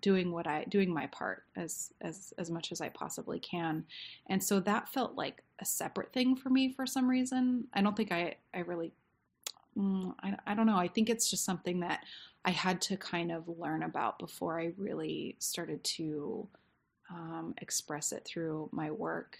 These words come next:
And also I think the timing is different because before I was going through other things that I needed to,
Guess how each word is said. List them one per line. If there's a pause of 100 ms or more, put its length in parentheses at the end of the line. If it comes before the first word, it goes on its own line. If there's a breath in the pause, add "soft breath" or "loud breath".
(140)
And
also
I
think (320)
the
timing (560 soft breath)
is
different
because (260)
before (120)
I
was
going
through (600)
other
things
that
I
needed
to,